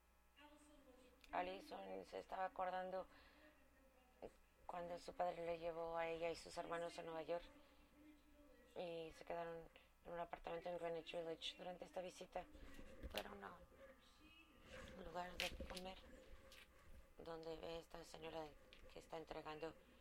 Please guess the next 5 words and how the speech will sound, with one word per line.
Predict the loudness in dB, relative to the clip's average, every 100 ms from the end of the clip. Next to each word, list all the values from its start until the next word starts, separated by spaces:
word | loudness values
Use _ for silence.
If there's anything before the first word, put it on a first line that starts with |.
| -16 -14 -16 -16 -18 -20 -20 -20 -20 -20 -18 -6
y | 0
empieza | 2 2 0 0
a |
entender | -2 -2 -2 0 -2 -4 -18 -18 -18 -18 -18 -20 -20 -20 -20 -20 -20 -20 -20 -20 -20 -20 -20 -20 -20 -20 -14
su | -10 -4